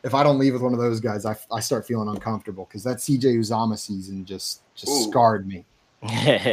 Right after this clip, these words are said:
Speaker 3: Two,
Speaker 2: Hey, I'm
Speaker 3: three
Speaker 2: with you,
Speaker 3: points
Speaker 2: Simon.
Speaker 3: every other week,
Speaker 2: Basically
Speaker 3: and then
Speaker 2: me.
Speaker 3: he has, and then he has a ten,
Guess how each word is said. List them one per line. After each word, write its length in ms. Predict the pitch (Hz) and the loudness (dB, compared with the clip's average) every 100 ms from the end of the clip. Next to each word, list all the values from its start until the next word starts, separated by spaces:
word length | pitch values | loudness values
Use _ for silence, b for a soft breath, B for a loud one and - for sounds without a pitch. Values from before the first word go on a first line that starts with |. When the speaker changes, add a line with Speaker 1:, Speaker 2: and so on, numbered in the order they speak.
| 85 - - | -2 -6 -6
Speaker 3:
Two, 180 | - | 2
Speaker 2:
Hey, 200 | 135 131 | 8 8
I'm 160 | 123 120 | 10 10
Speaker 3:
three 80 | 123 | 12
Speaker 2:
with 160 | 127 120 | 10 10
you, 60 | |
Speaker 3:
points 220 | 127 127 | 4 6
Speaker 2:
Simon. 140 | 117 110 | 4 4
Speaker 3:
every 240 | 123 131 | 4 6
other 220 | 127 120 | 6 6
week, 80 | 110 | 4
Speaker 2:
Basically 340 | 120 123 113 107 | 6 4 2 0
Speaker 3:
and 100 | 110 | 4
then 140 | 120 | 4
Speaker 2:
me. 60 | 131 | 4
Speaker 3:
he 40 | |
has, 360 | 117 113 110 - - B B B B B | 4 4 2 -4 -14 B B B B B
and 100 | 110 | 2
then 100 | 139 | 4
he 100 | 139 | 6
has 200 | 131 120 | 6 4
a 60 | 117 | 2
ten, 480 | - - 123 120 | -2 2 2 2